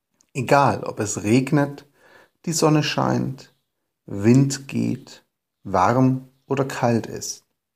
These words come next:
Schließe kurz die Augen und genieße das Gefühl,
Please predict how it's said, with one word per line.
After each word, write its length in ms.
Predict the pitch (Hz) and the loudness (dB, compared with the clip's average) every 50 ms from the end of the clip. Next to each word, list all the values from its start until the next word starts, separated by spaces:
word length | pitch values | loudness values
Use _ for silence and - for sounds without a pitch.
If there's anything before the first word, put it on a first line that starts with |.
| _ _ _ _ _ _ _ _ _ _ _ _ _ | _ _ _ _ _ _ _ _ _ _ _ _ _
Schließe 520 | - - - 135 151 190 208 202 - 180 | -20 -8 -4 -2 0 0 0 -2 -2 -6
kurz 320 | - - 160 160 - - - | -2 -4 -4 -4 -4 -8 -6
die 200 | - 135 - - | -4 -4 -2 0
Augen 440 | - - - - - - - - - _ _ _ _ _ _ _ _ _ _ - | 0 0 0 0 -2 -6 -12 -16 -18 _ _ _ _ _ _ _ _ _ _ -10
und 200 | 127 120 - - | -10 -10 -8 -2
genieße 600 | 131 135 135 139 147 160 180 190 185 - 156 - | 0 2 2 4 4 4 2 2 2 0 2 2
das 240 | 127 123 - - - | 2 0 0 -6 -10
Gefühl, 800 | - - - - - - 127 123 120 113 101 98 92 - - | -16 -18 -18 -18 -6 -2 0 2 4 2 2 0 -4 -8 -14